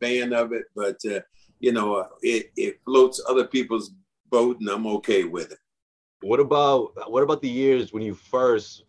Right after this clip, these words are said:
Speaker 2: were introduced to a, to a, a Christmas in Boston?
Speaker 1: Uh,
Speaker 2: Tell me about that. That must have been different for you coming from North Carolina.
Speaker 1: First, when I was introduced here in Boston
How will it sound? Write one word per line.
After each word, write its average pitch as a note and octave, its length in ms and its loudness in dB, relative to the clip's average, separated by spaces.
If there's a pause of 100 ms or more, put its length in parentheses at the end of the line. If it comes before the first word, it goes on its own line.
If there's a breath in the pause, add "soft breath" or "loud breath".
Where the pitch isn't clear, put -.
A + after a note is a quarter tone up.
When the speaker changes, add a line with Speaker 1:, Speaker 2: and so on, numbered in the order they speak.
(160)
Speaker 2:
were A2 140 0
introduced G#2+ 500 -2
to G#2 160 4
a, F2+ 100 2
to F#2 280 -2
a, D2 60 -8 (360)
a - 100 -8
Christmas A#2 460 -4
in F#2+ 120 -4
Boston? F2+ 400 -8
Speaker 1:
Uh, D#3 100 4
Speaker 2:
Tell C3+ 80 0
me E3 100 0
about B2+ 240 0
that. F2 220 -10 (240)
That C3+ 120 -4
must E3+ 140 2
have A2 80 -8
been F#2+ 140 -2
different G#2 260 0
for F2+ 80 -8
you G2 160 -4
coming G2 180 -8
from F#2 160 -6
North F#2 180 -6
Carolina. C#3+ 380 2
Speaker 1:
First, - 160 -10
when B2+ 220 -4
I A#2 140 -2
was A2 340 -8
introduced A#2 580 -4
here C3 400 4
in G2+ 260 -8
Boston C#3 640 0